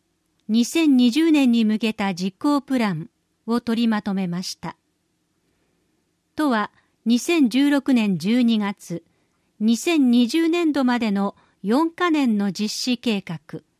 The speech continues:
二千二十年に向けた実行プランを策定しました。現在、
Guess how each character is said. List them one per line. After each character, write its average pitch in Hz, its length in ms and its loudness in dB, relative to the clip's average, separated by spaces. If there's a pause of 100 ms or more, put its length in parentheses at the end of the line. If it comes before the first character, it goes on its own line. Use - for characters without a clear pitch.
(720)
二 220 200 2
千 311 360 2
二 247 200 2
十 330 200 2
年 254 220 4
に 220 140 2
向 202 140 0
け 214 160 -2
た 202 180 -2
実 196 280 -6
行 311 220 -2
プ 302 140 -4
ラ 247 180 0
ン 196 120 -2
を 196 180 -6
策 - 280 -10
定 214 200 -4
し - 180 -8
ま 180 140 -6
し - 160 -10
た。 - 140 -12 (1500)
現 262 260 2
在、 196 300 -2